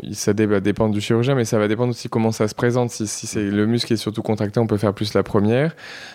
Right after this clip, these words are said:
Après, quand on fait ce pelage, malgré tout, on, on, sûrement qu'on sectionne quand même un tout petit peu des fibres musculaires à ce-, parce qu'elles sont pas loin en dessous, on fait attention. Et puis, on... des fois, c'est que ça devient un peu scléreux, ça,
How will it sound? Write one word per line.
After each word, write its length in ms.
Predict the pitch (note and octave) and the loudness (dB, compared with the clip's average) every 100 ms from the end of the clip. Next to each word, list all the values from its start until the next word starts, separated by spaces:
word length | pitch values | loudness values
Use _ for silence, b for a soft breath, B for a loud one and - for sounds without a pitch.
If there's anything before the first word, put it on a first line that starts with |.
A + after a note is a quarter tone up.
| B | B
Après, 240 | G#2 B2+ | -2 -2
quand 220 | B2+ G#2+ | -2 -2
on 80 | A2 | -2
fait 120 | G#2+ | 0
ce 120 | B2 A#2 | 0 0
pelage, 520 | - B2 A#2+ C3+ C3+ | 2 2 4 2 2
malgré 380 | A#2 A2 A2+ A2+ | 0 0 0 -2
tout, 300 | - C#3 D3 B B B B | 0 -2 -2 B B B B
on, 440 | G#2+ G2+ G2 G2 - - | 2 2 2 -2 -6 -4
on, 260 | G#2+ G2+ G2+ | 0 2 0
sûrement 400 | - A#2+ B2 C3 | 0 2 2 2
qu'on 160 | A#2 | 0
sectionne 440 | G#2+ A2+ - B2 A#2+ | 0 -2 0 0 2
quand 80 | B2 | 2
même 120 | A#2 | 2
un 80 | G#2+ | 0
tout 140 | - | -2
petit 220 | C3 - | -8 -4
peu 100 | B2+ | 0
des 140 | A#2+ A2+ | 0 0
fibres 420 | A#2+ A2+ A2+ G#2+ | -2 0 2 2
musculaires 580 | G#2+ G#2+ - A2+ A2+ A2 | 2 -2 0 2 2 2
à 120 | G#2 | 0
ce-, 260 | - G2 | -2 -2
parce 180 | F#2 G#2+ | 0 0
qu'elles 160 | G#2+ G#2 | 0 0
sont 180 | - G2+ | 0 2
pas 120 | G#2 | 4
loin 200 | A2 B2+ | 4 2
en 60 | A2 | 0
dessous, 340 | - C#3+ D#3+ C#3 | 0 0 -2 -4
on 100 | G#2+ | -2
fait 120 | G2+ | 0
attention. 520 | G2 G#2+ - C#3+ E3+ B B B B B B - | 0 -2 0 0 0 B B B B B B 0
Et 120 | G#2+ | 0
puis, 240 | C3 E3 C#3+ | 2 2 2
on... 800 | - A#2 A2 G#2+ G2+ G2+ G2 F#2+ - - | 2 2 2 2 2 0 0 -2 -4 -2
des 160 | A2+ | -2
fois, 120 | A2+ D3 | 0 0
c'est 140 | C#3 | 0
que 100 | B2 | 0
ça 160 | A2+ A#2 | 0 2
devient 220 | A2 A#2 | 2 2
un 80 | A2 | 0
peu 160 | A#2+ | -2
scléreux, 640 | A#2 - B2 A#2+ B2+ C3+ C3+ | -2 0 0 2 2 2 0
ça, 180 | B2+ | 0